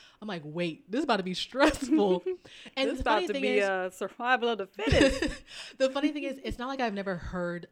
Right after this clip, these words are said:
Speaker 1: of people dropping tickets and it sells out immediately. Like
Speaker 2: Hmm.
Speaker 1: Justin, Adele, you know,
Speaker 2: Right,
Speaker 1: Taylor, like,
Speaker 2: right.
Speaker 1: most time when they drop tickets, it sells out same day,
Speaker 2: Hmm.
Speaker 1: right? So it's not like it's a foreign, like,
Speaker 2: Concept,
Speaker 1: concept.
Speaker 2: yeah.
Speaker 1: But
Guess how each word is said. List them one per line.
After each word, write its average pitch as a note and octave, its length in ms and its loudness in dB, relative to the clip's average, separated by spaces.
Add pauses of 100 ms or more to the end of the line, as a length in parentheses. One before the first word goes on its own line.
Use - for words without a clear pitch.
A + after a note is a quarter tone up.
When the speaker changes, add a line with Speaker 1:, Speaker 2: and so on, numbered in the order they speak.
(100)
Speaker 1:
of F3 160 -10
people F3 260 -10
dropping D#3 420 -10
tickets D#3+ 360 -12
and E3 100 -14
it D3 100 -12
sells D3+ 280 -10
out C#3+ 80 -10
immediately. C#3+ 540 -10 (640)
Like D3+ 240 -8
Speaker 2:
Hmm. G3 140 -14
Speaker 1:
Justin, D#3+ 540 -8
Adele, D3+ 400 -6
you G#3 60 -2
know, A#3 120 0
Speaker 2:
Right, G3 80 -4
Speaker 1:
Taylor, F#3+ 320 -4
like, E3 120 -6
Speaker 2:
right. C3+ 220 -14
Speaker 1:
most A#3 320 -2
time C#4 240 -4
when A3+ 100 -4
they G#3 100 -4
drop G3 240 -6
tickets, G#3+ 260 -8 (140)
it A3 140 -6
sells G#3 380 -2
out D#3 240 -4
same C#3+ 340 -10
day, B2+ 280 -16 (180)
Speaker 2:
Hmm. F3+ 320 -14
Speaker 1:
right? D#3+ 400 -6 (300)
So G#3 280 -4
it's G3 160 -8
not A3+ 100 -10
like G#3 160 -10
it's F3 160 -14 (120)
a D#3+ 40 -14
foreign, F3 560 -10 (380)
like, D3+ 160 -16
Speaker 2:
Concept, C#4 440 -4 (100)
Speaker 1:
concept. D3+ 300 -6
Speaker 2:
yeah. D3 160 -12 (500)
Speaker 1:
But F3 300 -4